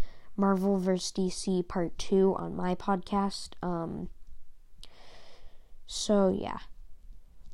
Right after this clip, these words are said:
And also, the other day, me and Max, we were on a call and we were just talking about, like, podcasts, because we both have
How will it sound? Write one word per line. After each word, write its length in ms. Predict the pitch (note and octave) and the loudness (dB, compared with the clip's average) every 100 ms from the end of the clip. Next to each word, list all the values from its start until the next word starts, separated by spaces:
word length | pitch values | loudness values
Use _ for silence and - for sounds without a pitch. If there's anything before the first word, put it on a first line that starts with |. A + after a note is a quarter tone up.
| - | 4
And 580 | A3+ A3+ A3 A3 A3 - | 8 8 8 6 2 0
also, 840 | - A3+ A#3+ - D4+ D4 D4 C#4 - - - - - - - - - - - - | 0 0 -2 2 4 6 4 2 -4 -16 -20 -20 -16 -16 -14 -12 -8 -2 -2 2
the 120 | A#3+ | 6
other 320 | C4+ D#4 F4+ D4 | 8 8 8 8
day, 600 | A3+ G#3+ G#3 G3+ G3 - | 8 8 8 8 4 2
me 480 | G3 G#3 A3 A3+ G3+ | 2 4 6 6 4
and 160 | G3 | 2
Max, 420 | F#3 F#3 F#3 - | 2 0 -2 0
we 140 | G#3 G3+ | 4 6
were 360 | F#3+ F#3 F3 | 6 4 2
on 160 | F#3 G3 | 2 0
a 60 | G3 | 0
call 400 | - F3+ F3+ F3+ | 2 4 4 4
and 140 | F3+ | 2
we 120 | F3+ | 4
were 140 | F#3+ F#3+ | 4 4
just 300 | G3 - - | 2 0 -4
talking 600 | - F#3 - F#3+ F#3 - | -2 -2 0 0 0 0
about, 640 | F3 F3 E3+ E3+ E3+ - | -2 -2 0 0 -2 -4
like, 220 | E3+ E3 - - - - - - - - - - - - - - - - - - - - | -4 -4 -2 -2 -2 -6 0 0 0 -2 -2 -4 -4 -4 -4 -8 -8 -8 -8 -6 -6 -6
podcasts, 840 | - F3 - G3 G#3 - - - - - | -2 0 2 2 2 0 -6 -10 -12 -4
because 400 | F#3+ F#3+ F3 - | 0 0 -2 -2
we 120 | F#3 | -4
both 380 | - D#3 - - | -2 -6 -6 -8
have 180 | F3 F#3 | -6 -6